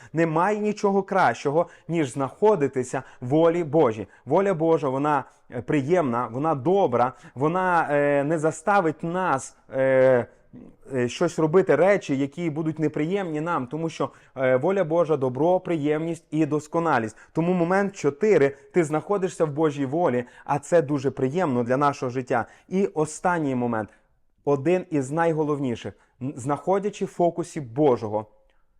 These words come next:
ти будеш прославляти цим Бога.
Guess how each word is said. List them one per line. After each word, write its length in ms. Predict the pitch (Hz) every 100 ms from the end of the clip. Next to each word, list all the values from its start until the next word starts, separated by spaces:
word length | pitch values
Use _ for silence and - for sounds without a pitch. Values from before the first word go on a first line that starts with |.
| _ -
ти 260 | 156 156 - - - -
будеш 500 | 113 147 156 147 - _ -
прославляти 720 | 143 135 123 123 131 139 147
цим 340 | - 120 120
Бога. 340 | 120 123 101